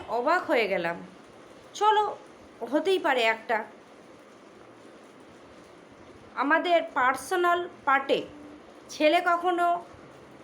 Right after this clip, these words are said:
মায়ের হাত দিয়ে যে শর্ট ভিডিও করে, সেটা অবাক লাগারই জিনিস। বলো তোমরা,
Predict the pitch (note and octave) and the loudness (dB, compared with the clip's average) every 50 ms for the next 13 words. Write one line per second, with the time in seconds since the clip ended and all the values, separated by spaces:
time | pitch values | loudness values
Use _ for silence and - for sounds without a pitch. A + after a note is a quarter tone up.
0 | - - - A3+ A#3 B3+ C#4 C#4+ D4+ D#4+ E4+ E4+ D#4+ - - - B3 B3+ C#4+ B3+ | -20 -16 -12 -4 0 2 2 4 4 4 2 2 0 -4 -4 0 2 2 2 0
1 | B3 B3+ E4 F4 E4+ D#4+ D#4 B3+ D4+ D4 C#4+ C#4 C#4 - - - B3+ B3 C4+ C4+ | -2 -4 -2 -2 -2 -2 -2 -2 0 0 0 0 -2 -4 -6 -2 0 0 0 0
2 | D#4+ D4 D#4 E4+ - F4 F4 F4 E4+ E4+ D4+ C#4 A#3 G#3+ G#3 G#3 - - - - | 0 -2 -2 -2 -2 0 -2 -2 0 0 0 0 0 0 -2 -4 -8 -14 -20 -20
3 | - - - - - - - - - - - - - - - - F#4 E4+ - F#4 | -20 -20 -20 -20 -20 -20 -20 -20 -20 -20 -20 -20 -20 -14 -6 -4 -4 -2 0 2
4 | F4+ F4+ F4+ E4 - - - - - - A#3+ C#4+ D#4 F4 E4+ F4+ F4+ E4 D#4+ E4 | 2 2 2 0 -2 -6 -14 -14 -6 -4 0 0 2 0 0 0 0 0 0 0
5 | F4 F4 F#4 F#4 C#4 G#3+ A3+ F3+ F3 E3+ E3+ E3+ - - - - - - - - | 0 0 0 -2 -2 -4 -4 -4 -4 -6 -6 -8 -12 -14 -16 -20 -20 -20 -20 -20
6 | - - - - - - - - - - - - - B3 A#3+ C4+ C#4+ E4 F4+ F#4+ | -20 -20 -20 -20 -20 -20 -20 -20 -20 -20 -20 -18 -14 -8 -2 0 0 0 0 0
7 | F#4 E4 D4+ D4+ D4 D#4+ E4+ | -2 -2 0 0 0 -2 -2